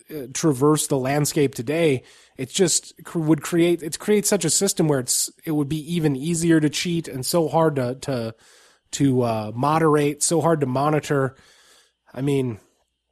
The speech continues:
it just seems like an impossible situation right now. Maybe in the future, w-, w-, the science gets to be a little bit better. All of our understandings about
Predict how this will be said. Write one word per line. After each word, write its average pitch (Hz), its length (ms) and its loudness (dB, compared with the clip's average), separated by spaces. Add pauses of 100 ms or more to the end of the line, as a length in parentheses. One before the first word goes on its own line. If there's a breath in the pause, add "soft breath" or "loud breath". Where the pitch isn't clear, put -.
(440)
it 151 60 -2
just 185 180 4
seems 208 160 4
like 175 120 4
an 160 60 6
impossible 143 520 0
situation 135 560 0
right 131 220 -2
now. 120 420 -4
Maybe 143 260 0
in 131 80 0
the 127 80 -2
future, 139 360 -2
w-, 123 340 -6
w-, 135 360 -16
the 131 140 -6
science 143 460 -2
gets 139 200 -4
to 135 100 -8
be 127 100 -2
a 127 60 0
little 127 180 -2
bit 120 180 -6
better. 123 340 -2
All 131 200 0
of 127 100 -4
our 123 160 -2
understandings 127 800 -4
about 117 380 -6